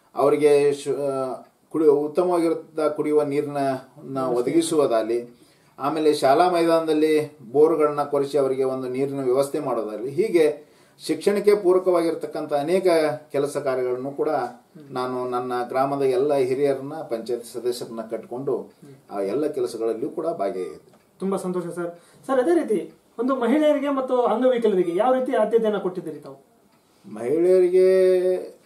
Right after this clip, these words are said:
Speaker 1: ನಮ್ಮ ತಾಲೂಕ್ ಪಂಚಾಯತಿಯಿಂದ ಸಿಗ್ತಕ್ಕಂಥ ಏನು ಹೊಲಿಗೆ ಯಂತ್ರಗಳನ್ನ ನಾವು ಎಸ್ ಸಿ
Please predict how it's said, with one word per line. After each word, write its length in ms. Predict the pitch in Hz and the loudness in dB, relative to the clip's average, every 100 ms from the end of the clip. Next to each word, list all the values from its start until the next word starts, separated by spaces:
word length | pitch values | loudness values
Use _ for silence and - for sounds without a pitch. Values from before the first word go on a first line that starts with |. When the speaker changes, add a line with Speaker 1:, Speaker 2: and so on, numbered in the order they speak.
| _ _ _ _ _ | _ _ _ _ _
Speaker 1:
ನಮ್ಮ 240 | 160 160 160 | -10 -4 -4
ತಾಲೂಕ್ 440 | 147 143 175 175 | 0 2 2 0
ಪಂಚಾಯತಿಯಿಂದ 580 | 180 170 170 170 165 160 160 156 151 | -2 0 -2 -2 -4 -2 0 2 0
ಸಿಗ್ತಕ್ಕಂಥ 580 | 151 143 151 147 147 139 147 139 135 - - _ _ _ _ _ _ _ _ _ _ _ | -2 -8 -8 -6 -8 -2 0 2 0 -4 -14 _ _ _ _ _ _ _ _ _ _ _
ಏನು 320 | 117 147 165 151 | -2 0 2 0
ಹೊಲಿಗೆ 300 | 135 151 151 | 0 0 -2
ಯಂತ್ರಗಳನ್ನ 520 | 147 135 135 131 139 | -2 -2 -2 -2 -4
ನಾವು 420 | 135 131 123 123 | -4 -6 -8 -6
ಎಸ್ 200 | 117 113 | -6 -6
ಸಿ 440 | 135 131 123 120 | -4 0 2 0